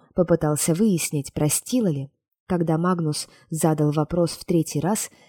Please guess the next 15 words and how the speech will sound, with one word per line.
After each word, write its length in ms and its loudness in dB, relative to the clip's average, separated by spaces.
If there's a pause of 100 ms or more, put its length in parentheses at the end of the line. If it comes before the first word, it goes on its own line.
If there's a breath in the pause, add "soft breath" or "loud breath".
(120 soft breath)
не 200 2
выдержала 560 0
и 180 0
в 60 -6
сердцах 540 0
ответила, 580 0 (240 soft breath)
что 360 0
Алоис 540 2 (180 soft breath)
недостаточно 800 0
глубоко 480 2
его 220 2
зарыл. 420 0 (360)
Некромант 640 -2 (280 soft breath)
покачал 460 0
головой. 480 0